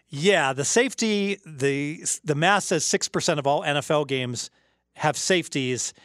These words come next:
However, I think you can make a strong case at the Super Bowl, because of the, all of the pressure and everything else, that safeties will be more prevalent.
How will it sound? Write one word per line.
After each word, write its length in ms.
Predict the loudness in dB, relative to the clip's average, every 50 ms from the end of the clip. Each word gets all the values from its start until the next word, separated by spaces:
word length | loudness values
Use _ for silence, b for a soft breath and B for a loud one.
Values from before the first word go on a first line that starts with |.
| b b b
However, 400 | 0 2 2 2 2 2 2 2
I 100 | 2 2
think 220 | 0 -2 -4 -4
you 40 | -6
can 120 | -4 -4
make 120 | -4 -2 -4
a 40 | -4
strong 380 | -8 -4 -2 -2 -2 -2 -4
case 340 | -6 -8 -6 -6 -6 -6 -8
at 80 | -10 -10
the 80 | -8 -8
Super 380 | -2 -2 -2 -2 0 -2 -4
Bowl, 460 | -2 0 0 0 0 0 0 -2 -4 B B B B B B B
because 260 | -4 -4 -4 -4 -4
of 120 | -6 -8 -6
the, 480 | -6 -4 -4 -4 -6 -6 -8 -10 -12 -14 _ _
all 220 | 0 0 0 0
of 60 | -2
the 80 | -4 -10
pressure 480 | -8 -4 -4 -4 -4 -4 -6 -6 -6
and 80 | -4 -6
everything 360 | -4 -4 -4 -4 -4 -4 -4
else, 360 | -2 -2 -2 -2 -4 -8 -12 B B B B
that 140 | B -8 -8
safeties 440 | -2 -2 -2 -2 -2 -6 -8 -8 -6
will 120 | -8 -8
be 160 | -6 -6 -6 -6
more 180 | -6 -8 -8
prevalent. 640 | -10 -10 -12 -12 -10 -12 -14 -16 -14 -14 -14 -16